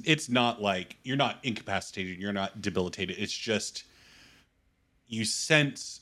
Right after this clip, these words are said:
a great amount of emotion from this bust as you hold it. Um, it's not attacking you. It's not trying to take over your mind or anything.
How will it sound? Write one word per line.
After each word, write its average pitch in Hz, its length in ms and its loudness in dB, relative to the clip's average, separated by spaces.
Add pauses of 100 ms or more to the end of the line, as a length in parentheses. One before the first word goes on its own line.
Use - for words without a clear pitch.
(120)
a 110 80 -6
great 110 280 0
amount 104 220 2
of 92 80 -4
emotion 90 720 0 (100)
from 95 260 4
this 87 160 -4
bust 92 440 -8
as 90 140 -8
you 90 100 -10
hold - 240 -16
it. - 120 -16 (760)
Um, 95 460 4
it's 113 180 -6
not 123 140 4
attacking 110 420 0
you. 104 80 0
It's - 120 -8
not 101 100 -6
trying 104 220 -4
to 98 40 -4
take 101 220 -10
over 101 120 -2
your 95 120 -4
mind 90 400 -6 (420)
or 104 80 4
anything. 85 460 -2